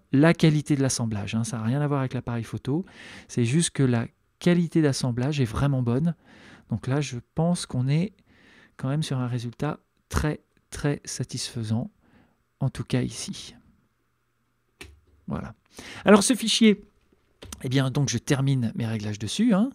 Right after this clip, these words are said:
Je vais pouvoir le recadrer. Alors n'oublions pas, hein, que je, si j'ai envie de recréer un petit peu de matière dans Photoshop, je peux laisser un petit peu noir. On écarte ici.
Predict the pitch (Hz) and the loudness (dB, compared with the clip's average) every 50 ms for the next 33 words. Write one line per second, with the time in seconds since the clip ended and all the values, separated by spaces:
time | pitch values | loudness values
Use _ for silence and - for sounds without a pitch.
0 | - _ _ - - - 123 - - 123 120 113 110 110 98 101 101 - 131 135 | -8 _ _ -12 -8 -6 -6 -4 -4 -4 -4 -4 -4 -4 -6 -6 -4 -4 -2 2
1 | 151 190 226 262 294 - _ _ _ - - - - - - 127 123 117 131 151 | 4 4 4 2 0 -4 _ _ _ -20 -20 -20 -16 -4 -2 0 0 2 4 4
2 | 180 170 170 165 175 175 165 - 175 170 170 151 135 131 - - - - - - | 4 4 4 2 2 2 2 4 4 4 4 4 2 0 -2 -4 -4 -4 -6 -4
3 | - 151 139 143 147 147 156 147 143 143 - 147 147 147 147 - - 135 - 147 | -4 0 2 2 4 4 4 4 4 2 2 0 2 0 0 -2 0 0 0 2
4 | 135 139 135 - - 147 143 135 117 - 135 - - 127 - 143 143 131 127 - | 2 0 0 0 0 0 0 -2 -2 -4 -4 -4 -4 -2 0 0 0 0 -2 -4
5 | - 131 117 120 - - 123 113 - - - - 110 110 104 110 131 156 190 208 | -4 -4 -4 -2 -2 -2 -2 -2 -4 -6 -8 -6 -4 -2 0 0 0 0 0 -2
6 | 226 - _ _ _ _ _ _ _ _ _ _ _ _ _ _ _ _ _ _ | -4 -6 _ _ _ _ _ _ _ _ _ _ _ _ _ _ _ _ _ _
7 | _ _ _ _ _ _ _ - 139 127 123 117 - - 120 107 - - - - | _ _ _ _ _ _ _ -10 -8 -6 -6 -8 -8 -8 -10 -10 -10 -12 -14 -14
8 | - - - 156 185 - - | -12 -8 -6 -6 -6 -6 -8